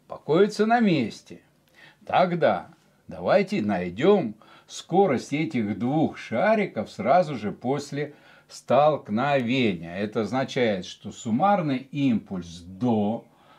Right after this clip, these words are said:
а он будет равен просто-напросто два эм вэ, равен импульсу суммарному после, да?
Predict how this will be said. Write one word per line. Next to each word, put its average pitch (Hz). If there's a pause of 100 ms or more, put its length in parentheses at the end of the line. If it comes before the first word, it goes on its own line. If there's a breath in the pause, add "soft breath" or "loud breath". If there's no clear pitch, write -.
(140)
а 113
он 120
будет 139
равен 110
просто-напросто 117
два 120
эм 107
вэ, 92 (580 soft breath)
равен 117 (600 soft breath)
импульсу 160 (120)
суммарному 110
после, 170 (280)
да? 196